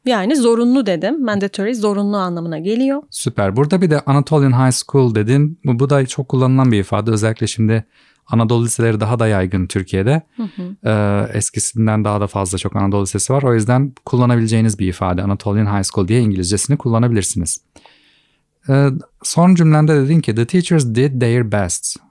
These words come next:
Speaker 2: Öğretmenler ne yaptı?
Speaker 1: Ellerinden gelenin en iyisini yaptılar. Do their best ifadesini kullandık.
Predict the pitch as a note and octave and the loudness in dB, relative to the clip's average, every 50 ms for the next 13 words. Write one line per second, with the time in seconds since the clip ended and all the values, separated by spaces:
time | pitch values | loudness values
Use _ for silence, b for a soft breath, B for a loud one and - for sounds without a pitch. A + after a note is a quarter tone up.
0 | _ _ - C3 B2+ B2+ B2+ - C3 A#2+ B2 B2+ C#3+ D3+ C#3+ C#3+ D3 C#3 B2+ A#2+ | _ _ -2 0 0 0 2 0 2 2 4 4 2 2 2 2 2 2 0 0
1 | - - C#3+ D#3+ E3+ b b b b - C#4 C#4 C4+ C4 A#3+ G#3+ G3+ F#3+ F#3 F#3+ | -2 -2 0 0 -2 b b b b -2 0 2 2 2 0 0 0 0 -2 -2
2 | G#3 A3+ G#3+ G3+ G#3+ C4 C#4+ C4+ C4 A#3+ G#3+ G3 - - B3 B3 A#3 G#3 G3 - | -2 -2 -2 0 0 0 0 0 0 0 0 -2 -2 -2 -2 0 0 -2 -4 -6
3 | F#3 F3+ E3+ D#3 E3+ F#3 G3 G#3 C#4 C#4+ D4 D4 C#4 - A#3+ A3+ A3+ A#3 B3 A#3+ | -6 -4 -4 -2 -2 -2 -2 0 0 2 2 0 0 0 0 2 2 0 0 -2
4 | G3+ G3+ A3+ A3+ A3 G3+ - - - G3+ - - G3+ F#3+ F3+ E3+ F3+ - - F3 | -2 0 0 0 0 -2 -4 -6 -8 -8 -4 -4 -2 -2 -2 -4 -6 -8 -8 -8
5 | F3 - - - F#3+ F3 D#3+ D#3 D#3 D#3+ - F4 | -10 -8 -6 -6 -4 -4 -4 -4 -6 -6 -8 -8